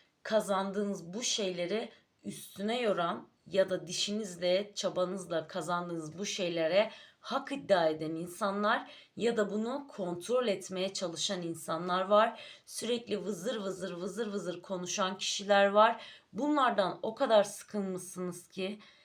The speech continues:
e, o kadar sizi öfken-, öfkelendirmişler ki ama siz burada artık bir dişlerinizi gösteriyorsunuz. Bakar mısınız? Burada dişiniz de artık başarılarınızın tepesinde.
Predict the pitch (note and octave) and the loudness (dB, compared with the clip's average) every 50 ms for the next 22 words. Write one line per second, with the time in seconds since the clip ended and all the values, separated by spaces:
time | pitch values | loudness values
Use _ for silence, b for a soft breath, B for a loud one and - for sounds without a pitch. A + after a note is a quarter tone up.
0 | B B _ - - E3+ E3+ F3 - - - - - C#4+ C#4 C4 A#3+ A3+ A3+ - | B B _ -6 -4 -2 0 0 0 -2 -2 -2 2 2 4 6 6 4 4 2
1 | - G3+ E3+ G3 F#3+ F#3 F#3 - - G#3+ G3+ F3+ F3+ F3+ - - - - F3+ F#3+ | -4 -6 -2 2 2 0 0 -2 -4 -2 0 0 0 -2 -4 -6 -6 -4 -4 -4
2 | - - - A#3 G#3+ G3 G3 F#3 F#3+ F3+ F#3+ G3 G3+ G#3 G3+ G#3 - G#3 G3 G3 | -4 -6 -6 -4 0 0 0 0 0 -2 -4 -2 -2 -2 -2 -2 2 4 4 4
3 | G3 G3 - - F#3 F3+ G3 G3+ B B B B B B B B B - G#3 A#3 | 2 0 -2 -2 2 2 2 0 B B B B B B B B B 0 2 4
4 | A#3 A3+ A3 - - - _ _ - - - - C4 A#3+ G#3+ G3 A#3+ B3 A#3+ G3+ | 4 4 4 2 0 -10 _ _ -12 -10 -8 -8 -6 -6 -4 -2 0 0 4 6
5 | G3+ G3+ - - G#3+ A#3 A3+ - - - - F#3+ G#3 F3+ D#3 D3+ G#3 A#3 - - | 6 6 8 8 4 4 4 0 -4 -10 -10 -8 -8 -8 -6 -6 -4 0 0 0
6 | - G#3+ G#3 G3 F#3+ G3 F#3+ F3+ G3+ F3+ F#3+ F#3 F3+ - - - E3+ E3+ F3+ F#3 | 0 0 -2 -2 -2 -2 -4 -6 -6 -6 -4 -4 -6 -6 -8 -8 -6 -6 -6 -8
7 | F3+ - F3 E3+ D#3+ D3+ D#3 F3+ F#3 F#3 C4 C4+ C4+ A#3+ G#3 - E3+ F3 E3 E3+ | -8 -8 -8 -8 -8 -4 -2 -2 -2 -2 -2 -8 -6 -8 -8 -8 -8 -10 -8 -8
8 | F3 G3+ G#3 G3+ F3 D3+ F#3 G3+ A3 - - b b b b b b b b b | -6 -2 0 0 2 4 6 4 4 2 0 b b b b b b b b b
9 | b b - E3+ G#3 G#3 - - A3+ A#3+ B3 A#3 F3+ G3+ G3+ G3 F#3 F#3 F#3 - | b b -10 -6 -4 -2 -2 0 0 -2 -4 0 4 6 6 6 6 2 0 -6
10 | A#3+ A#3 - F3+ F#3+ G3 G3 - G#3+ G#3 G3 F#3+ F#3+ F#3 F3+ F#3+ F#3 E3+ F#3+ G#3+ | -12 -10 -2 0 2 2 2 2 0 -2 -2 0 0 0 0 -2 -4 -6 -8 -8
11 | G#3+ - G#3 G3 G3+ - - - - F3+ F3 E3+ E3+ F#3 G3 A3 A#3 | -8 -8 -8 -10 -8 -10 -12 -12 -10 -8 -6 -2 2 2 2 2 2